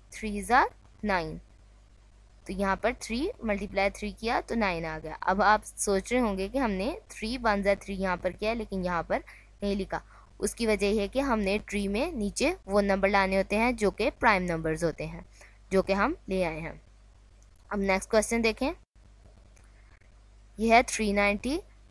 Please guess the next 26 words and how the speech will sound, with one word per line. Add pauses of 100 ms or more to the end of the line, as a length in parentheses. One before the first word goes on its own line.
(480)
टू (320)
वन
जा (140)
टू, (320)
थ्री
में
से
टू
माइनस
किया,
वन
आ
गया, (560)
हमने
वन, (280)
नाइन
को
कैरी
दिया,
ये (140)
नाइनटीन (600)
बन
गया, (720)
टू (600)
नाइन
जा